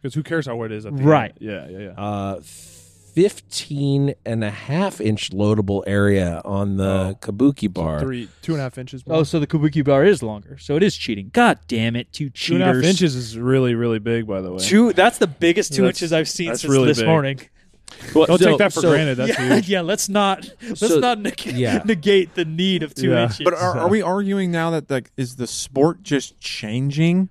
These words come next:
Speaker 2: Right.
Speaker 4: Or is the peop-, are people getting stronger? It's like, well, it's not the same sport 'cause they're not using the same thing.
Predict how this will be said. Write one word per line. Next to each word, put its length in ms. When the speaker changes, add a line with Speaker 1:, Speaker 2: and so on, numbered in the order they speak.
Speaker 2:
Right. 380
Speaker 4:
Or 280
is 220
the 80
peop-, 240
are 80
people 240
getting 180
stronger? 300
It's 100
like, 120
well, 100
it's 120
not 220
the 120
same 260
sport 340
'cause 120
they're 80
not 120
using 220
the 60
same 500
thing. 140